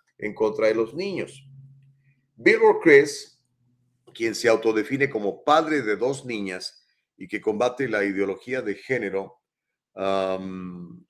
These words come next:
dando la señal de alarma en las juntas escolares y confrontando a los agentes trans en sus manifestaciones. Recientemente, Billboard Chris se presentó en una reunión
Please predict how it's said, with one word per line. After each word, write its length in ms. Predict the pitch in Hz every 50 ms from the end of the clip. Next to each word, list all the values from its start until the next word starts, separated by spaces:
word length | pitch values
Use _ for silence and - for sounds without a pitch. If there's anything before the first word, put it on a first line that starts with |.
| _ _ -
dando 420 | 110 98 135 135 139 135 139 131
la 140 | 123 113 107
señal 380 | - - 110 107 113 123 127
de 80 | 117 107
alarma 480 | 101 101 117 123 123 117 110 104 104 101
en 80 | 98
las 180 | 98 98 - -
juntas 320 | - 127 127 - 127 117
escolares 800 | 120 113 - - 139 135 143 139 127 127 131 131 - - - _ _ _ _ _ _ _ _ - -
y 100 | 160 165
confrontando 760 | - 180 170 139 139 147 135 123 - 127 120 120 120 117 113
a 20 |
los 180 | 110 107 104 -
agentes 520 | 107 104 - 117 117 117 - 127 117 - -
trans 380 | - 120 117 117 110 107 -
en 100 | 101 95
sus 240 | 90 - 95 87 85
manifestaciones. 1080 | 95 95 98 92 - 101 90 - - 113 - - 202 202 190 143 98 - - _ _ _ _ _ _ _ _ _ _ _ _ _ _ -
Recientemente, 960 | 113 127 123 127 196 226 214 - - 165 151 139 135 131 135 - 139 139 139
Billboard 480 | 131 98 113 123 123 123 123 117 - -
Chris 440 | - 113 107 104 - - - _ _ _ _ _ _
se 200 | - - 110 92
presentó 440 | 107 101 - 104 98 87 - 117
en 80 | 117 117
una 200 | 117 123 127 127
reunión 640 | 113 107 98 95 101 117 147 170 160 139 135 - _